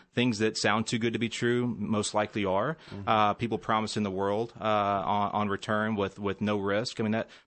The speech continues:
Speaker 1: those things just don't exist out there. And if they did, uh, why would they be contacting you about it?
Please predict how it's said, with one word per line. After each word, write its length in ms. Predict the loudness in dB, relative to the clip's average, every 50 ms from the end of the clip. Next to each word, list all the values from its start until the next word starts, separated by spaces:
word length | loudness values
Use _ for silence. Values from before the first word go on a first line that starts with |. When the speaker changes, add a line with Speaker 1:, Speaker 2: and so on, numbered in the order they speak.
| _
Speaker 1:
those 200 | -2 -2 -2 0
things 200 | 0 0 0 0
just 300 | -2 -4 -6 -8 -10 -4
don't 180 | -2 0 0 0
exist 500 | -2 -2 -4 -2 0 0 0 0 -2 -2
out 220 | -2 -2 -2 -4
there. 160 | -6 -4 -4 -2
And 80 | 0 -2
if 120 | 0 0
they 100 | 0 0
did, 460 | 0 0 0 2 2 2 0 0 -4 -10 -18 -20 -14 -8 -6
uh, 40 | 0
why 160 | 2 2 2
would 100 | 2 2
they 80 | 0
be 80 | -2 -2
contacting 560 | -2 0 -2 -2 0 0 0 0 2 2 2
you 160 | 2 4 2
about 300 | 2 0 0 -4 -4 -6
it? 100 | -8 -10